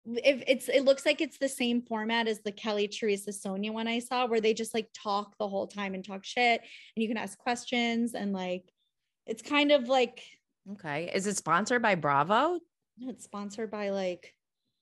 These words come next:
Speaker 1: let me see. My mom was like, "Do you wanna go?" I was like, "Uh, yeah." Like,
Speaker 2: Yeah, I wanna go.
Speaker 1: called An
Speaker 2: <laughs>
Speaker 1: Evening with Celebrity Housewives, the O G edition.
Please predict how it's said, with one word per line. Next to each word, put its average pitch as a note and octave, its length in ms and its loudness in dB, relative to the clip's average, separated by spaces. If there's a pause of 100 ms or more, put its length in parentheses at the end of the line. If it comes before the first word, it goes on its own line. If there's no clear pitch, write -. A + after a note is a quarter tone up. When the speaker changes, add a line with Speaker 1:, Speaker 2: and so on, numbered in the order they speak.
(440)
Speaker 1:
let G3+ 80 -12
me F#3+ 60 -10
see. - 140 -16
My D3+ 140 -10
mom G#3 180 -6
was G#3+ 100 -6
like, A#3+ 140 -4
"Do C4+ 80 -6
you C#4+ 80 0
wanna D4 280 2
go?" B3+ 380 4
I B3 40 4
was A3+ 100 0
like, A#3+ 160 -2
"Uh, A#3 260 4
yeah." G#3+ 580 -2
Like, C4+ 260 -2
Speaker 2:
Yeah, G3+ 580 -2
I D#3 160 -4
wanna G3+ 240 -2
go. D#3+ 440 -4
Speaker 1:
called D4 160 2
An C#4+ 140 2
Speaker 2:
<laughs> - 80 -12
Speaker 1:
Evening D4+ 640 2
with B4+ 160 0
Celebrity B3 600 0
Housewives, G#3 760 -4
the A3 160 -6
O G#3+ 160 2
G G#3+ 280 -4
edition. F#3+ 680 -4